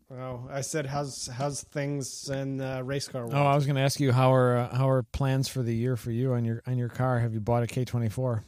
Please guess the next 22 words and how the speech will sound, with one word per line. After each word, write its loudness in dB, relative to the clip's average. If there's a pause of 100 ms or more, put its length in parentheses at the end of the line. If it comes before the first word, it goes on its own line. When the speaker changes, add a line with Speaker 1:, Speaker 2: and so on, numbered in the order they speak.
(100)
Speaker 2:
But, -6
uh, -2 (180)
so 6
we 8
were 8
Speaker 1:
I, 6
Speaker 2:
basically 8
Speaker 1:
I 4
have 4
Speaker 2:
asking 2
each 2
Speaker 1:
not, 4
Speaker 2:
other 2
the 0
same -2
thing. 2 (440)
<laughs> -8
Speaker 1:
I -2
have -2
not -4
done -2
anything. -10